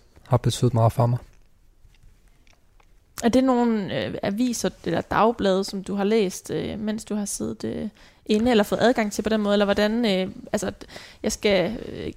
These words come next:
Speaker 2: gerne sige, da jeg var tyve, der, øh, var det altså ikke, fordi jeg læste, øh, <laughs> avisen hver weekend. Øhm, så hvordan er, har du, øh, hvordan har de fået en status i dit liv?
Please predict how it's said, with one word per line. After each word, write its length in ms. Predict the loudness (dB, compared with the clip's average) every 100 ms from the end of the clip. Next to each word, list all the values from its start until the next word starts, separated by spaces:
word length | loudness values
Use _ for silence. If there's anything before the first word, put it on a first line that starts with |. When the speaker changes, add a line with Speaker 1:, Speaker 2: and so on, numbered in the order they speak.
| -14 -4
Speaker 2:
gerne 200 | 0 0
sige, 160 | 0 -2
da 60 | 0
jeg 100 | 0
var 60 | -2
tyve, 260 | -4 -2
der, 340 | 0 0 0 -2
øh, 80 |
var 60 | -2
det 60 | -2
altså 140 | -2
ikke, 100 | -4
fordi 120 | 0
jeg 100 | 0
læste, 380 | 2 -2 -2 -2
øh, 200 | -2 2 2 0 -12
<laughs> 180 | -4
avisen 540 | -2 0 -2 -2 -6 -6
hver 240 | 0 2 4
weekend. 400 | 0 -2 -6 -8 -6
Øhm, 460 | -4 -2 -4 -6
så 120 | -4 0
hvordan 320 | 2 4 2
er, 180 | 0 -2
har 100 | -4
du, 280 | -2 -2
øh, 240 | -2 -2 -2
hvordan 200 | 0 0
har 60 |
de 100 | 0
fået 160 | -2 -4
en 40 |
status 500 | -2 0 0 -2 -6
i 80 | -6
dit 220 | -4 -4
liv? 120 | -4